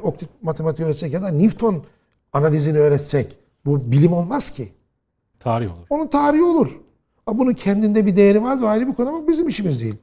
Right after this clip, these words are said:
Speaker 1: Felsefenin geldiği son noktayı siz ne kadar mesela Türkiye'de a-, artık koyalım masaya bakın. Türkiye'de felsefe dediğimizde, felsefe bölümleri var bu kadar.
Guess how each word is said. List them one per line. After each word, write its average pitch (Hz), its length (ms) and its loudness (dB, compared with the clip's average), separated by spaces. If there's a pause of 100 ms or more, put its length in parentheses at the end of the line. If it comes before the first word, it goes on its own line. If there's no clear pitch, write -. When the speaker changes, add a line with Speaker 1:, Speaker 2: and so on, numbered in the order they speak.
(320)
Speaker 1:
Felsefenin 214 540 0
geldiği 190 320 0
son 180 320 -4
noktayı 185 420 -2
siz 160 340 -8 (840)
ne 190 220 0
kadar 294 300 0
mesela 160 360 -4
Türkiye'de 139 680 -2 (1000)
a-, 143 120 -4 (360)
artık 139 320 -2
koyalım 214 360 2
masaya 117 360 -6
bakın. 107 240 -10
Türkiye'de 175 600 -4
felsefe 190 560 -2
dediğimizde, 185 680 -2 (220)
felsefe 160 340 -2
bölümleri 156 380 4
var 147 120 -2
bu 123 80 -8
kadar. 110 200 -12